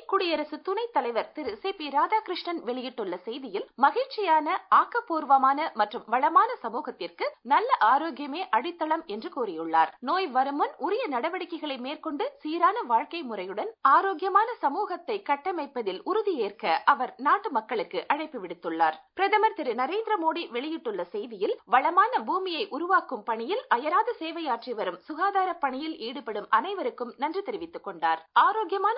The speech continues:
சமூகத்தை உருவாக்க அரசு உறுதி பூண்டுள்ளதாகவும் அவர் குறிப்பிட்டுள்ளார். உலக சுகாதார தினத்தை முன்னிட்டு அனைத்து மருத்துவர்கள், செவிலியர்கள் மற்றும் முன்கள பணியாளர்களுக்கு மத்திய சுகாதாரம் மற்றும் குடும்ப நலத்துறை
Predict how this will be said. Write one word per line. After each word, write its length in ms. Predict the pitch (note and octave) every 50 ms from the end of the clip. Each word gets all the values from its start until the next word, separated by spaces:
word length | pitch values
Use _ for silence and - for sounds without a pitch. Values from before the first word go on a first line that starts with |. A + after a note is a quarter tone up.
| A#4 -
சமூகத்தை 480 | D#4 C4 C#4+ F#4 F4+ E4+ D#4+ E4 C4 G#3 - A3+
உருவாக்க 500 | C4 D#4 F4 D#4+ D#4 B3 - - A3+ E3 - - A3
அரசு 260 | C#4 E4 E4 - B3+ - -
உறுதி 200 | D#4+ F#4 F#4 G4+ G4 -
பூண்டுள்ளதாகவும் 720 | D4 B3 G#3+ G#3+ G3+ F3+ F3 F#3 E3 E3 - G3 - - - _ C4
அவர் 180 | D4+ D4+ E4+ E4 -
குறிப்பிட்டுள்ளார். 680 | C4 A#3 - - E3+ - F3+ D#3 D3+ D#3 D#3 D#3 - - _ _ -
உலக 240 | - D#4+ F#4 - D#4 D#4
சுகாதார 380 | - F4 F4+ A4+ A#4 G#4 G#4 G4+ F#4 B3+ B3+
தினத்தை 260 | D4 D#4 D#4+ E4+ E4 C#4+ C4
முன்னிட்டு 380 | C#4 C#4 D4+ D#4 D#4 - G#4+ C5+ - _ - C#4
அனைத்து 280 | C#4+ D#4+ D#4+ - D4+ C#4
மருத்துவர்கள், 540 | C#4 D4 F#4 F#4+ G#4 F4+ F#4 D#4+ E4 F#4+ A4 - _ -
செவிலியர்கள் 560 | D#4 D4 F4 E4 F4 F4 E4 E4 F4+ F#4+ D#4 C4
மற்றும் 280 | A3+ - B3+ G#3+ - - C4
முன்கள 360 | F4+ G4+ G4+ G4 F4+ C4 G#3 - -
பணியாளர்களுக்கு 760 | A#3 A3 B3+ D4+ D4+ B3+ A#3 A3+ A3+ F3+ E3 E3 - D#4 A#4+ D5+ - _ A#3+ D4+
மத்திய 260 | D#4+ C4 D#4 D#4+ C#4+ C4+
சுகாதாரம் 560 | - D#4 C#4+ F#4 G4+ G4+ F#4+ F4+ F#4 G4 F#4+ C4+
மற்றும் 240 | A3 - A#3+ A3 A3 D4+
குடும்ப 260 | F4 F#4 E4+ E4 C#4 B3
நலத்துறை 380 | G#3+ A3 A3+ A3+ - A3+ F3